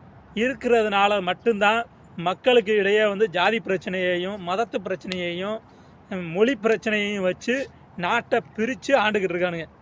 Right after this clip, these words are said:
இது என்னைக்கு எல்லாம், இதெல்லாம் என்னைக்கு கலையுதோ அன்னைக்கு வந்து நம்ம தமிழ்நாட்டுல வந்து ஒற்றுமை இருக்கும்.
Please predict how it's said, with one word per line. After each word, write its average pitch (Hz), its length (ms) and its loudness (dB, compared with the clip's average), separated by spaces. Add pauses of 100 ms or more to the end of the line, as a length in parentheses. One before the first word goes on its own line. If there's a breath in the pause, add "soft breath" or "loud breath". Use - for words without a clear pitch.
(1040 loud breath)
இது 196 200 -2
என்னைக்கு 233 440 2
எல்லாம், 240 340 4
இதெல்லாம் 214 420 4
என்னைக்கு 220 360 0
கலையுதோ 196 460 0 (480 loud breath)
அன்னைக்கு 202 420 0
வந்து 196 240 -4
நம்ம 214 220 -4
தமிழ்நாட்டுல 214 540 -2
வந்து 214 160 -4
ஒற்றுமை 226 360 -2
இருக்கும். 190 320 -4